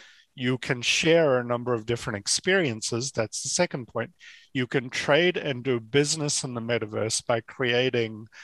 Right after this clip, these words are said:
three D, um, replicas of your products. So if you look at companies like Nike, which is a very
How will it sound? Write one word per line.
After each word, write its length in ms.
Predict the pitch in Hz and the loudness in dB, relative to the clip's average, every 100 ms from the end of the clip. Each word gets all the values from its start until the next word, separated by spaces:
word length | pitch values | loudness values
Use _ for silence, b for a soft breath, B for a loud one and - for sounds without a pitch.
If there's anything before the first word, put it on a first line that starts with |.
| B B - | B B -12
three 460 | - 147 147 160 | -2 2 4 4
D, 640 | 147 135 127 120 120 120 120 _ _ _ _ _ _ _ _ - - | 4 4 0 0 -2 -6 -10 _ _ _ _ _ _ _ _ -20 -2
um, 680 | 139 131 127 117 117 113 123 - - _ - | 2 4 4 0 -10 -14 -12 -14 -14 _ -8
replicas 960 | 139 147 165 - 147 - 107 113 - - - | 2 4 4 0 0 0 -2 -2 -4 -4 2
of 540 | 135 123 123 120 147 - _ - | 4 6 4 2 -2 -4 _ -16
your 400 | 117 123 120 113 | -2 2 2 0
products. 840 | - - 127 117 110 - - - - _ _ B B | -2 2 2 2 -2 -8 -8 -8 -14 _ _ B B
So 240 | - 151 135 | 0 2 2
if 120 | - | 0
you 100 | 135 | -2
look 200 | 139 - | -2 -2
at 100 | 147 | -2
companies 580 | 143 117 - 131 117 - | -2 -2 -4 -4 -2 2
like 240 | 117 113 | 2 0
Nike, 560 | 117 120 131 - 123 123 | 0 2 2 0 -4 -2
which 240 | 147 - | -4 -4
is 120 | 110 | -6
a 60 | 113 | -4
very 560 | 110 117 120 117 123 | 0 0 0 -2 -8